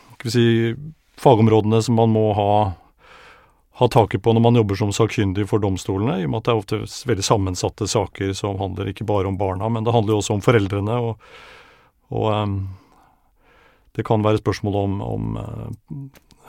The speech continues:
personlighetsmessige forhold, det kan være, eh, psykiatri, det kan være rus, så man må ha en ganske sånn bred kunnskapsbasis i tillegg til å,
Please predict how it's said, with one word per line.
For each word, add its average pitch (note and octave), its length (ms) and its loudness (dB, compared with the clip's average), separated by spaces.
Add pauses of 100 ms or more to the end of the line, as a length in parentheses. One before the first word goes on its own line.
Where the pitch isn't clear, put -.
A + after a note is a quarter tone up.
(180)
personlighetsmessige A#2 720 4
forhold, A2+ 480 6
det G#2+ 140 -2
kan G2+ 160 -2
være, F#2+ 300 -2 (680)
eh, G2+ 300 -10 (360)
psykiatri, G#2+ 840 -4
det A#2 160 -6
kan G#2+ 140 -2
være G2+ 340 -4 (180)
rus, B2 220 0
så - 120 -2
man A2+ 140 2
må A2 160 4
ha A2 160 4
en A2+ 80 0
ganske A2 360 -2
sånn G#2 220 -2 (1200)
bred A2+ 460 2
kunnskapsbasis A#2 840 0
i D3 80 -2
tillegg G2 360 0
til G#2+ 140 -2
å, G#2+ 60 0